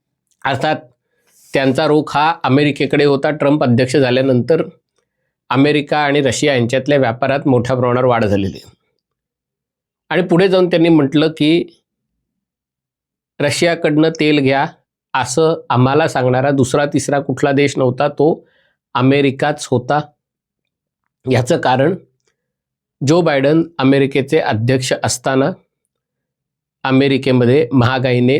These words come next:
उच्छाद मांडला होता. आत्ताही अमेरिकेत महागाई मोठ्या प्रमाणावर आहे, पण बायडन असताना महागाईने कहर केला होता. आणि रशियाने युक्रेनवर हल्ला केल्यावर रशियाला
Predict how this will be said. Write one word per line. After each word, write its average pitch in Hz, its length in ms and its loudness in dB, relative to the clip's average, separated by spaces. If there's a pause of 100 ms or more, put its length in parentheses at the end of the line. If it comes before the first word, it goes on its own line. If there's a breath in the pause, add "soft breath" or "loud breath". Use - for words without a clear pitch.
उच्छाद 127 380 -2
मांडला 120 300 2
होता. 120 200 0
आत्ताही 139 440 -2
अमेरिकेत 131 640 0 (160)
महागाई 127 480 0 (260)
मोठ्या 135 300 -2
प्रमाणावर 127 340 0
आहे, 123 200 0 (640 soft breath)
पण 165 180 0
बायडन 151 340 0
असताना 156 440 0 (120)
महागाईने 139 540 0
कहर 160 340 0
केला 120 280 0
होता. 113 260 -4 (1400)
आणि 180 480 0 (320)
रशियाने 165 640 2 (540)
युक्रेनवर 147 540 2
हल्ला 135 320 0
केल्यावर 135 540 0 (1200)
रशियाला 151 640 0